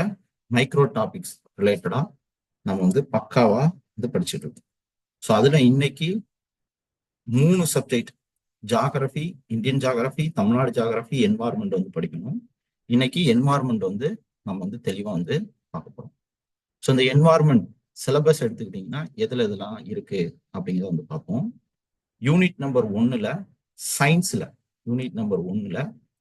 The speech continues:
பொது அறிவியல் அப்படிங்கக்கூடிய சப்ஜெக்ட் கீழே உங்களுக்கு வந்து இருக்கு. So, இங்க இருக்கக்கூடிய பொது அறிவியல் அப்படிங்கிறதுக்கு கீழே ரெண்டு தலைப்புகள் வந்திருக்கு. Environment and Ecology அப்படிங்கக்கூடிய தலைப்பு.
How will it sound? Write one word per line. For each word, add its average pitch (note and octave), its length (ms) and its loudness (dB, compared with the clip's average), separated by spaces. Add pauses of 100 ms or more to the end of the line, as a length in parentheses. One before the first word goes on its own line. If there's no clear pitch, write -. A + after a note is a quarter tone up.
(380)
பொது D3+ 220 4 (120)
அறிவியல் A2 420 2 (360)
அப்படிங்கக்கூடிய A2 560 -4 (400)
சப்ஜெக்ட் G#2 500 -2
கீழே F#2 220 -2 (140)
உங்களுக்கு E2+ 280 -4
வந்து D3 140 -4
இருக்கு. - 180 -12 (840)
So, - 80 -2 (100)
இங்க B2 180 4
இருக்கக்கூடிய A2+ 460 -4 (560)
பொது B2+ 220 2 (220)
அறிவியல் G#2 560 0
அப்படிங்கிறதுக்கு F2+ 560 -8
கீழே E2 220 -2 (760)
ரெண்டு D#3 360 6
தலைப்புகள் B2 540 0
வந்திருக்கு. F2+ 340 -8 (400)
Environment C#3+ 640 -2 (160)
and D3+ 140 -2 (260)
Ecology F#2 600 -6 (340)
அப்படிங்கக்கூடிய E2 600 -6
தலைப்பு. - 300 -10